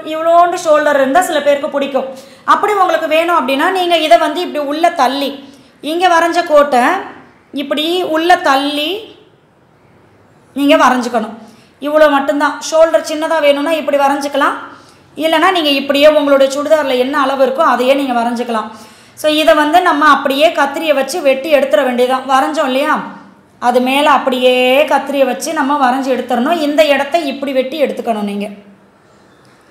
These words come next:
இதுதான் body part, மேல் part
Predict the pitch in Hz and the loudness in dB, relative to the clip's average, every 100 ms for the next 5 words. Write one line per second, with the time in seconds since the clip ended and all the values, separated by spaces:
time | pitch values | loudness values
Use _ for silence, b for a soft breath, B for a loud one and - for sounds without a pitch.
0 | b b b - 269 285 330 269 262 269 | b b b -8 0 4 4 4 4 4
1 | 285 262 233 233 247 240 285 311 302 240 | 0 -2 -2 -4 -12 -8 -6 -6 -4 -4
2 | - | -4